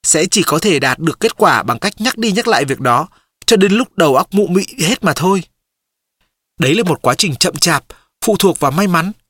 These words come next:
cũng như công sức bỏ ra. Và càng như vậy khi con thú đã lớn. Tôi đã thổi còi đến đau cả phổi. Tôi đã đấm ngực đến vếu vá tím bầm nhiều chỗ. Tôi đã hét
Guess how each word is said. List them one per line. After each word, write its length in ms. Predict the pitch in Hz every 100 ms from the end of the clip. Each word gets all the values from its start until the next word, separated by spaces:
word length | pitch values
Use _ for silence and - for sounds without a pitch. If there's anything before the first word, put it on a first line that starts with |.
| _
cũng 140 | 185
như 80 | 214
công 180 | 202 190
sức 200 | - -
bỏ 180 | 170 113
ra. 320 | 170 180 160 _ _ _ _ _ _ _ _ _ -
Và 100 | 180
càng 200 | 190 165
như 120 | 180
vậy 240 | 190 196 -
khi 120 | -
con 160 | 208 202
thú 140 | 160 165
đã 140 | 175
lớn. 260 | 165 160 190 _ _ _ _ _ _ _ _ _ _ _ _ _ _ -
Tôi 180 | 160
đã 80 | 147 -
thổi 160 | 180 -
còi 200 | 139 123
đến 160 | 127
đau 140 | 202 226
cả 140 | 151
phổi. 380 | - 165 117 101 _ _ _ _ -
Tôi 120 | - 170
đã 120 | 170
đấm 220 | 165 180
ngực 180 | 208 156
đến 180 | 151 156
vếu 180 | 170
vá 180 | 185 175
tím 260 | - 190 202
bầm 220 | 226 151
nhiều 140 | 143
chỗ. 280 | 123 151 135 - _ _ _ _ _ _ _ _
Tôi 120 | 175
đã 120 | 160
hét 240 | 143 220